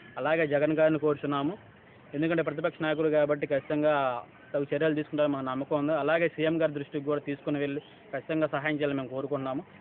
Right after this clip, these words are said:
మీడియా వారు, మెయిన్గా మీడియా వారికి మేము కోరుకుంటున్నాం, మీ దృష్టికి వచ్చినట్టయితే ఖచ్చితంగా అందరికీ తెలియజేసి ప్రభుత్వ దృష్టికి తీసుకెళ్ళి ఇలాంటి ఫర్దర్‌గా రిపీట్గా కాకూడదని చెప్పేసి మేము కోరుకుంటున్నాము.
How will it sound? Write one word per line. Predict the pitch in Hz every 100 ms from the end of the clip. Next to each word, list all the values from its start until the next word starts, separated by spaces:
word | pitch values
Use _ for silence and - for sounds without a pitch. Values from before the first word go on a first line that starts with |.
| -
మీడియా | 143 220 233
వారు, | 220
మెయిన్గా | 170 180 208 220
మీడియా | 190 185 196
వారికి | 185 180
మేము | 170 156 143 135 127 113
కోరుకుంటున్నాం, | 160 160 165 151 165
మీ | 151
దృష్టికి | 143 156 - 208
వచ్చినట్టయితే | 190 208 190 175 156
ఖచ్చితంగా | - 175 160 135 - - - - - - - 135
అందరికీ | 175 214 202
తెలియజేసి | 175 190 196 185 156
ప్రభుత్వ | 156 165 190
దృష్టికి | 196 - 147
తీసుకెళ్ళి | 165 - 160 151
ఇలాంటి | 147 135 160 196 196
ఫర్దర్‌గా | 170 160 175 170
రిపీట్గా | 156 175 170
కాకూడదని | 160 156 147 151 151 147
చెప్పేసి | 139 147
మేము | 135
కోరుకుంటున్నాము. | 143 143 151 139 139